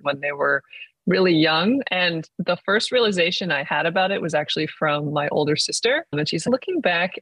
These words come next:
at all those photos of you when you were a little kid, I think you had a gender as a child.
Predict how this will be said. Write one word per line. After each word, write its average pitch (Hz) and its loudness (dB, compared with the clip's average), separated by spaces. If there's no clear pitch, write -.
at - -4
all 151 0
those 151 0
photos 196 2
of 151 0
you 147 2
when 147 2
you 151 0
were 151 2
a 143 2
little 151 0
kid, 170 2
I - -20
think 453 -2
you 320 0
had 294 0
a 247 0
gender 226 0
as 165 -4
a - -10
child. - -4